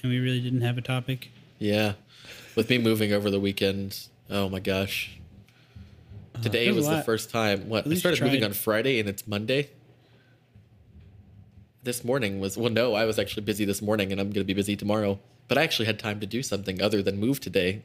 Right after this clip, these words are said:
Speaker 2: And
Speaker 1: Right?
Speaker 2: that's the first time in, like, four days, three days. Yeah.
Speaker 1: Well, it seems like every Monday
Speaker 2: <sighs>
Speaker 1: I'm chilling.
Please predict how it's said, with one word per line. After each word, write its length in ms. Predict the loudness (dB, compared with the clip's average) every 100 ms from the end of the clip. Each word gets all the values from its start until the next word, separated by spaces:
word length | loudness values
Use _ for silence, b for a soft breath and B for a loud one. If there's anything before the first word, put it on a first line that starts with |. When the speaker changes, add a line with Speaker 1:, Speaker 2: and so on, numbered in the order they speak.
| -8
Speaker 2:
And 80 | 0
Speaker 1:
Right? 100 | 2
Speaker 2:
that's 100 | 2
the 40 | 0
first 260 | -2 -2
time 200 | 0 -2
in, 80 | 0
like, 180 | -2 -4 0
four 160 | 0
days, 380 | 2 0 -2 -4
three 200 | -4 0
days. 360 | 2 0 -4 -12 _ 0
Yeah. 80 | 4
Speaker 1:
Well, 160 | 4 2 -8
it 80 | -4
seems 200 | 0 0
like 180 | 0 2
every 180 | 2
Monday 500 | 4 4 6 6 4
Speaker 2:
<sighs> 0 |
Speaker 1:
I'm 140 | -2 -4
chilling. 420 | 0 2 2